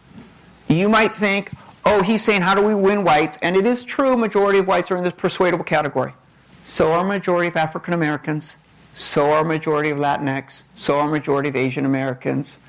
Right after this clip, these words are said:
The majority of people in this country do not have coherent worldviews and can be pulled in one direction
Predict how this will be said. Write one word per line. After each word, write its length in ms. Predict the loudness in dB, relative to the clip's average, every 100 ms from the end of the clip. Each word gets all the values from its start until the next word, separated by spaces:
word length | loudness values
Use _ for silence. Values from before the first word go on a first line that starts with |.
| -20 -20 -20 -20 -20 -20 -20 -8
The 100 | -2
majority 720 | -2 -2 -2 0 2 2 2
of 160 | -2 -4
people 400 | -6 -2 -2 -2
in 200 | -2 0
this 180 | 0 -4
country 360 | -4 -4 -2 -2
do 140 | 0
not 280 | 0 0 -2
have 240 | -4 -6
coherent 440 | -2 -2 0 -2 0
worldviews 560 | 0 0 -2 -2 -2 -4
and 160 | -4
can 120 | -2
be 120 | -2 -4
pulled 400 | -2 -2 0 -2
in 100 | -2
one 220 | -2 -2
direction 500 | -2 -2 -4 -8